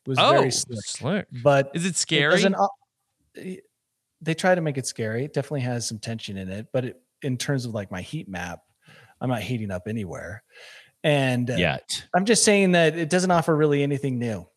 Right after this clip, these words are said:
Speaker 1: And I
Speaker 2: Okay.
Speaker 1: just wanted to comment on that.
Speaker 2: All
Speaker 1: Looks
Speaker 2: right.
Speaker 1: good, but it's just like,
Speaker 2: Slick,
Speaker 1: it felt
Speaker 2: but
Speaker 1: like
Speaker 2: not
Speaker 1: someone
Speaker 2: new.
Speaker 1: trying to jump in on a trend.
Speaker 2: Okay.
Speaker 3: Hmm.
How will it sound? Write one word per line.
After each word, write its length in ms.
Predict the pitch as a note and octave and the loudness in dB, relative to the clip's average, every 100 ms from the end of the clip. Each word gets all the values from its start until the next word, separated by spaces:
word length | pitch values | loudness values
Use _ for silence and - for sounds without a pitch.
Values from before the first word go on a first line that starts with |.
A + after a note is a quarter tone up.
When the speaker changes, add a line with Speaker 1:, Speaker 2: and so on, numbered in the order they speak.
| _ _ - | _ _ -12
Speaker 1:
And 80 | B2+ | -6
I 40 | |
Speaker 2:
Okay. 20 | G2+ | -6
Speaker 1:
just 160 | F2+ | -4
wanted 160 | A#2+ A2+ | -6 -6
to 80 | G#2 | -8
comment 400 | A#2+ A2 G2+ G#2 | -8 -8 -8 -10
on 140 | F#2 | -10
that. 200 | F2+ D#2+ - _ G#2+ | -10 -12 -16 _ -2
Speaker 2:
All 80 | |
Speaker 1:
Looks 180 | D#3+ - | 0 0
Speaker 2:
right. 60 | - | 2
Speaker 1:
good, 380 | D#3+ D#3 D3+ C#3+ - _ | 6 6 6 2 -6 _
but 260 | B2+ B2+ A#2 | -2 0 -2
it's 200 | A2 - | -6 -4
just 280 | C3+ A2+ | -4 -2
like, 280 | C3 B2 A2 | 0 0 -2
Speaker 2:
Slick, 120 | - | -10
Speaker 1:
it 40 | - | -2
felt 140 | D#3 | 2
Speaker 2:
but 20 | |
Speaker 1:
like 80 | D#3+ C#3 | 2 2
Speaker 2:
not 40 | |
Speaker 1:
someone 240 | - C#3 B2+ | 0 0 0
Speaker 2:
new. 40 | |
Speaker 1:
trying 260 | - C3 B2 | 0 0 -2
to 80 | |
jump 320 | G#2+ C3 A#2+ B2 | -4 -4 -4 -4
in 100 | A2 | -6
on 140 | G2+ | -6
a 40 | |
trend. 380 | F#2+ - D2+ C2+ _ _ _ _ _ - | -10 -12 -14 -16 _ _ _ _ _ -8
Speaker 2:
Okay. 280 | A2+ G2 A2+ | -4 -2 -4
Speaker 3:
Hmm. 260 | C#2+ C2 | -6 -12